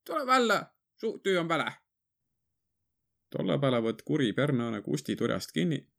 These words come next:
ja vee seda hindaga üteh välle. Aig on varajane, selle et päiv on viil hoobis madala. Kotoh magasiva Kusti ja Eti toda aigu peris rahulikult ja käänivä viil tõist külge. Tah pandas nä joba tüüle.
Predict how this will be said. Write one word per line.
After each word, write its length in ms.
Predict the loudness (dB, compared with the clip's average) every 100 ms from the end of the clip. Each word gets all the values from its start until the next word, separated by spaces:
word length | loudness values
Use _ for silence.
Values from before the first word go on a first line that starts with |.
| _ _ -4
ja 160 | -2
vee 140 | 0 0
seda 180 | -2 -4
hindaga 380 | -4 -4 -4
üteh 320 | -6 -6 -8 -6
välle. 380 | -6 -6 -6 -12 _ _ _ _ _ -6
Aig 200 | -2 0
on 120 | 0 0
varajane, 640 | 2 4 2 0 -2 -8
selle 320 | -8 -2 0 -2
et 120 | 0
päiv 260 | 0 2
on 220 | 0 -2 -2
viil 180 | 0
hoobis 300 | 0 -2 -2
madala. 380 | -2 0 0 -2 -6 _ _ _ _ _ -6
Kotoh 320 | -4 -2 -2
magasiva 440 | -2 -2 -2 -4
Kusti 360 | -4 -6 -6 -4
ja 100 | -2
Eti 240 | -2 -2
toda 280 | -2 -2 0
aigu 220 | 0 -2
peris 300 | -4 -4 -4 -4
rahulikult 640 | -2 0 -2 -4 -8 -12 _ -12
ja 60 | -6
käänivä 420 | -4 -4 -4 -4
viil 140 | -4
tõist 300 | -2 -2 -2 -4
külge. 340 | -2 -4 -6 -12 _ _ _ _ _ _ _
Tah 260 | -4 -4 -4
pandas 300 | -4 -4 -2
nä 140 | -4 -2
joba 180 | -4 -4
tüüle. 420 | -2 -2 -2 -6